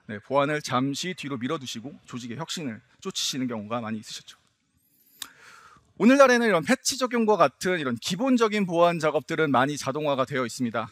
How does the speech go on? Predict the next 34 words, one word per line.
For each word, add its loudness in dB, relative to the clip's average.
그리고 -10
여러분들께서는 -8
손만 -2
뻗으면은 -6
적절한 2
도구를 -4
찾으실 -8
수 -12
있고 -12
그 -12
도구를 -10
활용하셔서 -4
가시성을 -4
확보하실 -8
수 -14
있죠. -16
클라우드 4
위에선 2
이 -2
모든 0
것들이 0
훨씬 0
더 2
쉬워집니다. 0
네, -12
이 -8
제가 2
지금까지 -4
말씀드렸던 0
것들이 -4
클릭 0
몇 4
번만 2
하면은 0